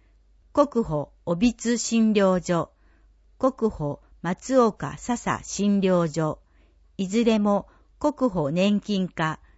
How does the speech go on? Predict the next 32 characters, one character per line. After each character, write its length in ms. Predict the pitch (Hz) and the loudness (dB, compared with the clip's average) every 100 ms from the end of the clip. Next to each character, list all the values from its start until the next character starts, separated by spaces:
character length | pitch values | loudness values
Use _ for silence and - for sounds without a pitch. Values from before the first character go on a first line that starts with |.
| _ - | _ -6
電 320 | 208 220 214 | 0 2 2
話、 280 | 202 190 - - _ - | 2 0 -2 -10 _ 2
五 260 | 233 254 | 6 6
六 300 | 254 247 - | 6 2 0
の 280 | 226 220 202 _ | 0 2 0 _
一 360 | 185 - 254 269 | -12 -6 0 0
一 240 | 254 190 | 0 -4
七 340 | 160 151 170 170 | -4 -4 -4 -4
一。 400 | 156 - 113 - _ _ _ _ _ _ _ _ _ _ _ _ _ _ _ - | -6 -10 -14 -16 _ _ _ _ _ _ _ _ _ _ _ _ _ _ _ -6
君 300 | 277 269 240 | 2 4 2
津 320 | - 151 - _ | 0 -8 -10 _
グ 120 | 185 | 2
ラ 200 | 226 247 | 4 6
ウ 100 | 262 | 4
ン 80 | 254 | 2
ド 120 | 254 | 2
ゴ 160 | 220 226 | 2 2
ル 100 | 233 | 2
フ 140 | 202 | -2
場。 460 | 156 185 170 165 - _ _ _ _ _ | -4 -2 -2 -2 -6 _ _ _ _ _
久 160 | 277 269 | -2 2
留 100 | 247 | 2
里 140 | 151 143 | 0 -6
市 220 | - 208 | -2 2
民 260 | 233 240 | 4 4
プ 300 | 226 240 214 | 2 0 0
ー 40 | 147 | -2
ル。 200 | 160 - _ _ _ _ _ _ _ - | -6 -14 _ _ _ _ _ _ _ -8
い 120 | 190 | -6
ず 180 | 190 226 | 0 0
れ 140 | 214 | 2
も 300 | 208 202 190 | 2 0 -4